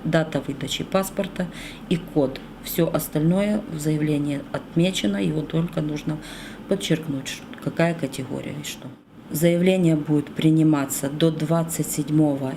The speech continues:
июня этого года. С первого июля вы-, заявы браться не будут, будет приостановлено. Сами тюнера будут отправляться адресатам на домашние адреса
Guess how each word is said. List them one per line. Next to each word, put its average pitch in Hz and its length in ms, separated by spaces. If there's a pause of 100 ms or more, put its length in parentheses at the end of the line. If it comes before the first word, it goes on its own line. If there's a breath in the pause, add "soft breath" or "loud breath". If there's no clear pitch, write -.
(140)
июня 147 680 (420)
этого 165 460
года. 175 380 (460)
С - 220
первого 147 380
июля 156 400
вы-, 147 140 (300)
заявы 147 500
браться 135 420
не 156 200
будут, 165 480 (100)
будет 151 360
приостановлено. 135 920 (600 loud breath)
Сами 185 520
тюнера 147 540
будут 139 380 (720)
отправляться 143 1040
адресатам 160 840
на 165 160
домашние 147 720 (540)
адреса 143 640